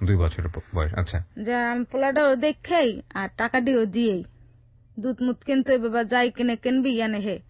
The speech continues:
Speaker 2: পরে কয়, "টাকা কি এর টাকা? টাকা নাই কোনো।" আমি কই, "আমি আপনার কাছে দিলাম, আপনার কোনো টাকা নাই।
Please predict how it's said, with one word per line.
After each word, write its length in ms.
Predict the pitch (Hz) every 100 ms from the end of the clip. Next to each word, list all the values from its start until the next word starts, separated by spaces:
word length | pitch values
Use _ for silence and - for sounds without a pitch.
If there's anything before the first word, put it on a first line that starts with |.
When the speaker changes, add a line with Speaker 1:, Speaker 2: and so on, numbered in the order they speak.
| - - - - - - - -
Speaker 2:
পরে 180 | 269
কয়, 140 | 277 294
"টাকা 260 | - 262
কি 180 | 269 302 302
এর 60 | 247
টাকা? 200 | 247 220
টাকা 300 | 208 220 226
নাই 180 | 240 208
কোনো।" 280 | 190 208 185 170 - _ _ _ -
আমি 160 | 240 254
কই, 80 |
"আমি 160 | 277 285
আপনার 260 | 294 302 311
কাছে 220 | 339 320
দিলাম, 560 | 233 339 302 233 202 - - - - - -
আপনার 200 | 262 277
কোনো 180 | 269
টাকা 260 | 247 247 285
নাই। 240 | 262 190